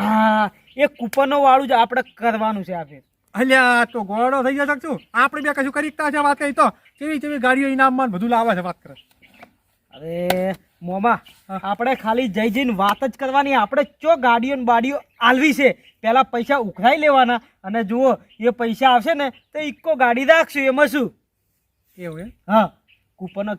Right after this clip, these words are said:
Speaker 1: ઘેર ઘેર આલીને પહેલા પૈસાની થકી ખીજામ અને એમાંથી આપણે ગાડી લાવશું.
Speaker 2: વાત તો સાચી છે હો.
Speaker 1: એ તમારા ભોણાની જવાબદારી, તમારે ચિંતા નહીં કરવાની.
Speaker 2: તો પણ પેલા, પેલા કૂપનો બૂપનો સપાવવું પડે ને પાછું પણ.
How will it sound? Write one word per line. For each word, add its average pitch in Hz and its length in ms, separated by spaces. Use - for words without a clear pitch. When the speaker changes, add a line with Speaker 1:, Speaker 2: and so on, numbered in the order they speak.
Speaker 1:
ઘેર 180 260
ઘેર 208 200
આલીને 247 280
પહેલા 196 300
પૈસાની 202 420
થકી 226 280
ખીજામ 214 360
અને 220 120
એમાંથી 240 320
આપણે 233 260
ગાડી 220 260
લાવશું. 180 280
Speaker 2:
વાત 202 220
તો 285 120
સાચી 302 300
છે 196 40
હો. 269 160
Speaker 1:
એ 285 220
તમારા 277 320
ભોણાની 247 400
જવાબદારી, 277 420
તમારે 277 320
ચિંતા 269 220
નહીં 277 200
કરવાની. 220 440
Speaker 2:
તો 247 120
પણ 240 340
પેલા, 226 180
પેલા 196 220
કૂપનો 254 340
બૂપનો 262 300
સપાવવું 285 280
પડે 359 120
ને 359 120
પાછું 254 220
પણ. 143 120